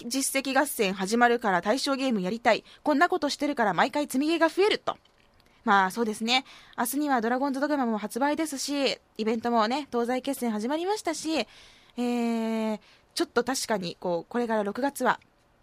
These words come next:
なかなか忙しいんじゃないかなと思います。でもでも、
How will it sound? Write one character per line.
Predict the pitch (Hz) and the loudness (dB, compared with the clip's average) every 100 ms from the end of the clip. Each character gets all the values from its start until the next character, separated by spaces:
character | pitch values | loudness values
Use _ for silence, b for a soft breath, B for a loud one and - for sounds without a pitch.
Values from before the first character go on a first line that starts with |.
| _ | _
な | 254 | -4
か | 339 | 0
な | 359 | 2
か | 349 330 _ | 2 2 _
忙 | 233 320 | -4 -2
し | 359 | 0
い | 392 | 0
ん | |
じ | |
ゃ | 285 | 0
な | 311 | 0
い | |
か | 302 | 0
な | 262 202 | 0 0
と | 208 | -2
思 | 185 | -2
い | 190 | 0
ま | 185 | 0
す。 | 226 - b b | -2 -6 b b
で | 240 | -2
も | 226 | 0
で | 247 | 2
も、 | 269 | 2